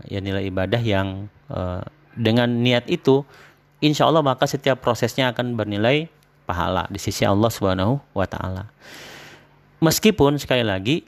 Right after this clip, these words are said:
mungkin saja energi dari marahnya tadi, energi dari ketidaksukaannya tadi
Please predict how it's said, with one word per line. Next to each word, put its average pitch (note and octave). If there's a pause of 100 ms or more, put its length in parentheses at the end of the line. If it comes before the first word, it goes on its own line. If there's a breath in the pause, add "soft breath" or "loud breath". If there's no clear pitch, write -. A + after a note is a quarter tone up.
(200)
mungkin D3
saja C3
energi B2
dari G#2+
marahnya G2+
tadi, A#2+
energi G2+
dari F#2
ketidaksukaannya F#2+
tadi G2